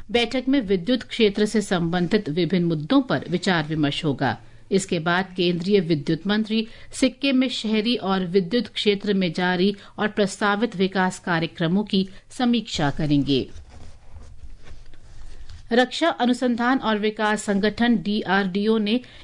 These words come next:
एक हजार सेकंड से अधिक समय तक एक्टिव cooled scramjet subscale comster का ground परीक्षण करके scramjet engine विकास में महत्वपूर्ण उपलब्धि हासिल की है। ground परीक्षण जनवरी में एक सौ बीस second के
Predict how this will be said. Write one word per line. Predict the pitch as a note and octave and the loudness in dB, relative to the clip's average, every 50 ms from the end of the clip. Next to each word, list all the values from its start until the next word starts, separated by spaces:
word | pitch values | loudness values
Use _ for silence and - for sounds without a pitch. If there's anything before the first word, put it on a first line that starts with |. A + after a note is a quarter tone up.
| - - | -4 0
एक | G3+ A#3+ C4+ C4 - | 0 2 2 2 0
हजार | C4 A#3+ A#3+ A#3+ A#3+ B3 | -2 0 0 0 0 0
सेकंड | B3 B3 G#3+ G#3+ - A#3+ A3+ A3 | 0 -2 -2 0 0 0 0 0
से | - B3 | 0 0
अधिक | - F#3+ G3+ F#3+ A#3+ A#3+ - | 0 2 2 2 0 0 0
समय | - A3 G3+ G3+ G#3 G3+ | 0 0 2 2 2 0
तक | G3+ A#3 A#3 A#3 - - - | 0 -2 -2 -2 -4 -2 2
एक्टिव | F#3 F#3+ F#3+ - - - A#3 A3+ B3 B3 - - - - - _ | 2 2 2 0 -2 0 2 2 2 0 -4 -16 -20 -20 -20 _
cooled | - C4+ B3+ B3+ C4+ C#4 A#3 | -4 -2 2 2 4 4 2
scramjet | G3 - - - B3+ A3+ G#3+ A3 A3+ A3 - B3 B3 B3 - - - - - - - | 0 -2 -4 -2 -2 0 2 2 2 2 2 2 0 0 -2 -10 -20 -20 -20 -18 -8
subscale | - - B3+ A#3+ - - - - B3+ C4 C4 C4 C4+ B3 - - - - - | -2 2 2 2 0 -2 -8 -4 0 0 2 2 0 -2 -6 -10 -20 -8 -2
comster | - G3+ G#3+ A3 G#3+ - - C#4 C4+ | 0 2 4 2 2 2 0 0 0
का | C4 C4 A3 F#3+ F3 | 0 0 0 -2 0
ground | E3 G3+ G#3 G3 A#3 B3+ B3 | 2 2 2 2 2 2 2
परीक्षण | - G#3+ F#3 G3 F#3+ - G#3 G3 G3 | 2 2 2 2 0 0 0 0 2
करके | G3 G#3 G#3 G#3+ G#3+ - A#3 A3+ | 2 2 0 0 0 0 0 0
scramjet | A3+ - - G#3+ G3 F#3+ F#3+ F#3+ A#3+ A#3 A#3 A3+ - - | 0 -2 0 0 2 2 2 0 0 -2 -4 -4 -4 -2
engine | G3 G#3 G3+ F#3+ A3 G#3+ G3 | 0 0 2 2 2 2 2
विकास | F#3 F#3 F#3+ - F3+ F#3 G#3 A3+ - - | 2 0 0 0 2 2 2 0 0 -2
में | G#3 F3+ | -2 0
महत्वपूर्ण | F#3+ G3 G#3+ G#3+ G3+ - A3 G3+ G3+ - B3 B3+ B3 - | 2 2 2 2 2 2 0 -2 0 2 2 2 2 2
उपलब्धि | F3 D#3+ - F3+ F3 E3 - - A#3 A#3 | 0 -2 0 2 2 2 0 0 0 0
हासिल | G#3+ G3 G#3 E3+ D#3 - E3+ D#3 | 2 2 0 0 0 0 -4 -4
की | - - F3 F3 | -2 -2 -2 0
है। | E3+ D#3+ B2 - - - - - - - - - | 2 0 0 -2 -6 -14 -18 -16 -16 -16 -8 -4
ground | - G#3 G3+ G#3 A3+ A3 | 0 0 2 2 0 0
परीक्षण | G#3+ - G#3+ G3 G3 G3+ G3+ - - A3+ A3+ G#3 | -2 -2 0 0 0 0 0 0 0 2 2 2
जनवरी | - F#3+ F3+ F#3 F3+ G3 G3 G#3 | 2 0 0 0 0 0 0 2
में | G#3 A3 A#3 A#3+ | 2 2 2 2
एक | - G3+ G3 G3 | 0 -2 -2 -2
सौ | - G#3 F3 | 0 -2 -2
बीस | E3 F3+ A3 A#3 A3+ - | 0 2 0 0 0 0
second | G#3 F3+ - - G#3 G#3+ G#3 | -2 -2 0 0 0 0 0
के | - A3 | 0 -2